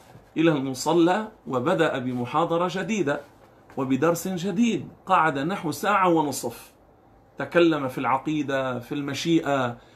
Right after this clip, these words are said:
تكلم في عقائد أهل السنة، ثم تكلم في الطريقة الرفاعية، وتكلم عن الغوث الرفاعي رضي الله عنه، عن مناقبه، ثم لقن الناس الطريقة الرفاعية.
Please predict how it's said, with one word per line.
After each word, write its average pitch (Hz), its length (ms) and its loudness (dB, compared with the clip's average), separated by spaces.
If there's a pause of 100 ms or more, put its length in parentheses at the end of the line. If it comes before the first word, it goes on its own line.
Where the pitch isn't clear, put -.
(200)
تكلم 170 540 0
في 151 180 -2
عقائد 147 540 2
أهل 156 280 0
السنة، 190 580 -2 (340)
ثم 180 340 0
تكلم 165 580 0
في - 100 -6
الطريقة 151 540 0
الرفاعية، 143 920 2
وتكلم 143 600 2
عن 135 180 0
الغوث 135 380 0
الرفاعي 143 500 -2
رضي 135 320 -2
الله 143 320 2
عنه، 143 320 0
عن 135 160 0
مناقبه، 170 800 0 (400)
ثم 185 380 -2
لقن 170 460 2
الناس 165 720 2
الطريقة 151 520 -2
الرفاعية. 113 760 -4